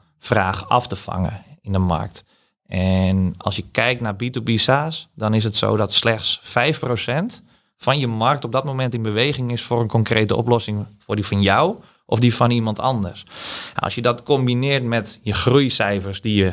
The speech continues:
jaar over jaar moet halen, en we weten allemaal wat ongeveer de groeicijfers zijn, ja, dan wordt het heel moeilijk om dat alleen met vraag af te vangen te doen. En je uitdaging is om eigenlijk te gaan kijken van: hoe kan ik nou een machine daarnaast bouwen die ervoor zorgt dat ik ook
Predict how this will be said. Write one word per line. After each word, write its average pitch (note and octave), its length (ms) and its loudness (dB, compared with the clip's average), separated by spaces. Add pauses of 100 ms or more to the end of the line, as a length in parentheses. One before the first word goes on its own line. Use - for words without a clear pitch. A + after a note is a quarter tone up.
(120)
jaar G#2+ 300 4
over A2 200 0
jaar G2+ 260 2
moet G2+ 180 2
halen, G#2 520 -2
en G2 140 -6
we G2 80 -2
weten G2 280 2
allemaal F#2+ 340 0
wat F#2+ 400 -4
ongeveer G2 440 2
de G2 80 4
groeicijfers F#2+ 640 2
zijn, A#2 360 0 (540)
ja, - 80 0
dan A2 120 6
wordt C#3+ 180 4
het - 100 -2
heel C#3+ 180 6
moeilijk D3 360 2
om C3+ 100 0
dat C3+ 160 2
alleen B2+ 200 2
met A#2 140 -2
vraag A2 300 0
af A2 140 2
te - 100 -14
vangen - 400 -6 (140)
te - 140 -8
doen. F2 240 -2
En G2+ 160 2
je G2 100 6
uitdaging C3+ 580 2
is E3 280 -2 (440)
om G2+ 140 0
eigenlijk G#2 340 0
te A2 60 -10
gaan G#2+ 120 -4
kijken A#2+ 340 0
van: A#2+ 120 -4
hoe A#2+ 260 -2
kan D3 240 2
ik G#2+ 320 -6 (220)
nou F#2 420 0 (180)
een G#2 120 0
machine D#3+ 420 2
daarnaast A#2+ 500 2
bouwen F#3 500 -2
die B2+ 320 2
ervoor A2+ 260 2
zorgt C#3+ 300 2
dat C3 140 2
ik A#2+ 80 -2
ook B2+ 260 -2